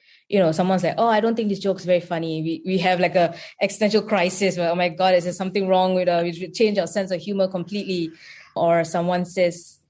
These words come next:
and sometimes you get very, con-, someone says, "Oh, your newsletters are getting too long. Oh, it's too short." You know, and, and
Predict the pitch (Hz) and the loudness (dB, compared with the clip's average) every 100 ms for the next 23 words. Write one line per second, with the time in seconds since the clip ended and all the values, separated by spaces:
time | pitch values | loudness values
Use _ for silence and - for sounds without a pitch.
0 | - 208 226 220 233 220 196 196 190 185 | -2 0 2 2 2 0 -2 0 0 2
1 | 180 180 180 - 202 202 196 190 262 294 | 0 0 -8 -6 -4 -2 -4 -2 0 2
2 | 262 226 240 226 233 220 202 202 208 247 | 2 0 -2 -2 -2 -4 -4 -4 -4 -2
3 | 240 214 208 196 190 190 - - _ - | 0 2 2 0 -4 -10 -20 -20 _ -4
4 | 240 240 214 - 240 226 233 214 196 180 | 0 2 2 0 -2 0 2 4 4 2
5 | - - _ _ _ _ - 208 175 175 | -4 -20 _ _ _ _ -6 -2 0 0
6 | 180 180 - 190 185 185 180 | 0 -2 -2 -2 -2 -4 -8